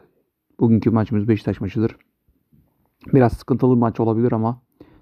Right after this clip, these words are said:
Beşiktaş her maçın altından kalkmasını bilmiştir. Yeter ki oyun sahanın içinde oynansın. Hakem gördüğünü çalsın. Hiç sıkıntı değil. Beşiktaş her türlü oynar. Maç sonucu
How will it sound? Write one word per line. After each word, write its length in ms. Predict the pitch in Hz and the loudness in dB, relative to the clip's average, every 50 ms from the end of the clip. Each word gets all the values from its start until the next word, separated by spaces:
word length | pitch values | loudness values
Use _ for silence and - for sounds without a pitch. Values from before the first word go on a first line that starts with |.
| _ _ - | _ _ 0
Beşiktaş 560 | 120 110 - - - 120 110 - - - - - | 0 0 0 0 -2 -2 -2 -2 -6 -16 -12 -8
her 200 | - - 123 117 | -2 -2 0 0
maçın 280 | 107 101 98 - - | 0 -2 -4 -4 -4
altından 380 | 104 104 101 107 104 104 110 107 | -6 -4 -4 -4 -4 -4 -4 -4
kalkmasını 540 | - 113 104 - - 107 101 - 117 104 104 | -4 -4 -6 -4 -6 -10 -8 -6 -4 -2 0
bilmiştir. 500 | 107 110 104 - - - 117 113 - _ _ _ _ _ _ - - - _ _ - | 0 0 -2 -2 -4 -4 -4 -4 -4 _ _ _ _ _ _ -20 -20 -20 _ _ 0
Yeter 320 | - 117 113 117 110 - - | 0 0 2 2 -2 -2 0
ki 220 | - 117 110 123 - _ _ - | 0 0 0 -2 -6 _ _ 0
oyun 320 | - 110 107 104 107 110 | 2 2 4 2 0 -2
sahanın 360 | 110 - - 107 107 104 101 | -6 -4 -2 0 0 0 0
içinde 420 | 98 - - - 101 98 98 98 98 | -2 -4 -4 -4 -2 -2 -2 -4 -4
oynansın. 640 | - 113 113 113 107 98 95 - - 117 113 117 - - | -2 0 0 0 0 -2 -4 -6 -6 -8 -8 -8 -10 -12
Hakem 420 | - - 127 - - 110 95 101 - _ _ _ - - - - - - _ _ - - | -8 -8 -8 -4 -2 -4 -4 -4 -8 _ _ _ -20 -20 -20 -20 -20 -20 _ _ -4 0
gördüğünü 400 | - 117 110 110 104 104 104 95 | 0 2 2 2 2 2 0 0
çalsın. 440 | - - 113 110 101 - - 110 110 | -2 -2 -2 -2 -2 -4 -6 -4 -4
Hiç 140 | 117 110 - | -4 -6 -8
sıkıntı 360 | - - - - 101 92 98 | -14 -18 -10 -8 -6 -4 -2
değil. 200 | 107 101 110 117 | -4 -4 -2 -2
Beşiktaş 360 | 110 101 - - 104 101 - | -2 -4 -2 -4 -6 -4 -2
her 140 | 104 101 - | -2 -2 -4
türlü 220 | - - 110 110 | -6 -6 -4 -2
oynar. 260 | 104 101 101 107 110 - - - _ _ _ _ _ _ _ - - - - - - - _ _ _ _ _ _ _ _ _ _ _ _ - | 0 0 0 -2 -4 -6 -10 -18 _ _ _ _ _ _ _ -20 -20 -20 -20 -20 -20 -20 _ _ _ _ _ _ _ _ _ _ _ _ 0
Maç 180 | - 123 123 123 | 0 2 2 0
sonucu 500 | - - 127 123 110 120 123 120 117 | 0 2 2 2 4 2 2 2 0